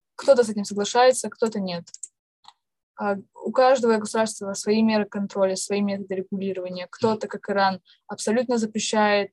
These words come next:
э, Instagram, Telegram, э, из-за неконтролируемости соцсетей. Где-то,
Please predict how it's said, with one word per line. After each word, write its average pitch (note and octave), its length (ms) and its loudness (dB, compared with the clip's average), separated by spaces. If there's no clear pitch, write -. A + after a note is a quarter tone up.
э, F#3+ 260 0
Instagram, G3 480 -4
Telegram, F#3 600 -2
э, G3 140 -2
из-за G#3 220 2
неконтролируемости G3+ 920 0
соцсетей. F3+ 680 -4
Где-то, G#3 1080 4